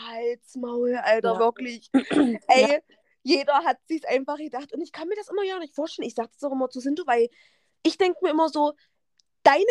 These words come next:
Speaker 1: Kinder können so Glück haben, weil du bist so eine junge Mutter, weißt du, was ich meine? Aber die sehen
Speaker 2: Mhm.
Speaker 1: dich halt trotzdem als alte Mutter. Das ist halt irgendwie eine komische,
Speaker 2: Ja.
Speaker 1: logische Konstru-, das ist irgendwie komisch. Obwohl du
Speaker 2: Also
Speaker 1: eigentlich auch Mitte zwanzig bist und man sich denken könnte,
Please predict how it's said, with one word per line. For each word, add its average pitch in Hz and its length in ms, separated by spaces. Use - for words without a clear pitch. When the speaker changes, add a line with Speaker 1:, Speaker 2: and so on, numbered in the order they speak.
Speaker 1:
Kinder 339 360
können 269 220
so 285 140
Glück 269 260
haben, 233 240
weil 214 140
du 214 120
bist 233 220
so 247 80
eine 262 120
junge 277 280
Mutter, 233 280
weißt 202 240
du, 254 60
was 269 140
ich 302 120
meine? 277 300
Aber 233 200
die 202 240
sehen 190 160
Speaker 2:
Mhm. - 20
Speaker 1:
dich 196 160
halt 285 140
trotzdem 320 420
als 311 200
alte 277 260
Mutter. 226 260
Das 220 180
ist 262 180
halt 320 180
irgendwie 277 340
eine 285 120
komische, 285 380
Speaker 2:
Ja. - 0
Speaker 1:
logische 220 380
Konstru-, 285 520
das 269 180
ist 285 120
irgendwie 330 360
komisch. 349 360
Obwohl 285 280
du 359 120
Speaker 2:
Also - 0
Speaker 1:
eigentlich 311 360
auch - 60
Mitte - 260
zwanzig 277 460
bist 370 260
und 294 80
man 262 160
sich 262 120
denken 254 240
könnte, 233 240